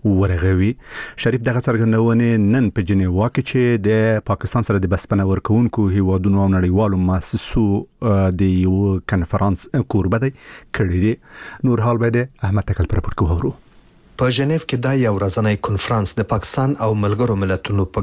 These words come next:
Speaker 2: ګډ نوښت رابلل شوی او په ترڅ کې مرستندوی هیوادونه او نړیوالې مؤسسې هڅول کیږي چې د رغونې د یو اوږدمهالي پروګرام په اساس له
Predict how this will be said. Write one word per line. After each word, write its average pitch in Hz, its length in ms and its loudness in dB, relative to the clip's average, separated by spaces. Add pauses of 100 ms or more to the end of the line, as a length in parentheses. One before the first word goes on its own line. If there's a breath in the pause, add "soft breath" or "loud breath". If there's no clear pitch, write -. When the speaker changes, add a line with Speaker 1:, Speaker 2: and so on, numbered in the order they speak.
(100)
Speaker 2:
ګډ 117 260 -2
نوښت 95 380 -2
رابلل 95 400 0
شوی 120 220 0 (500 loud breath)
او - 20 2 (140)
په 147 120 -2
ترڅ 147 160 -2
کې 131 280 -2
مرستندوی 123 520 0
هیوادونه 113 480 0 (200)
او 104 100 0
نړیوالې 98 680 0
مؤسسې 92 440 -2 (100)
هڅول 95 400 -2
کیږي 131 260 0
چې 131 100 0 (540 loud breath)
د 113 80 2
رغونې 113 560 0
د 107 140 0
یو 104 120 2
اوږدمهالي 101 720 0 (140)
پروګرام 107 420 0
په 92 160 -2
اساس - 320 -4
له 87 80 -2